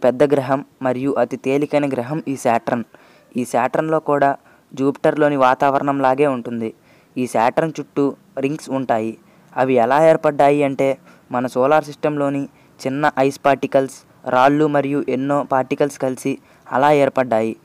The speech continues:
కొన్ని సంవత్సరాలకి అవి అన్నీ కలిసి శాటర్న్కి ఉపగ్రహంగా మారే అవకాశం ఉంది. శాటర్న్లో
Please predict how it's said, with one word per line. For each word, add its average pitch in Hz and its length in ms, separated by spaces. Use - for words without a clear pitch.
కొన్ని 135 280
సంవత్సరాలకి 147 640
అవి 135 220
అన్నీ 147 220
కలిసి 139 280
శాటర్న్కి 147 600
ఉపగ్రహంగా 143 540
మారే 127 280
అవకాశం 135 460
ఉంది. 127 200
శాటర్న్లో 151 540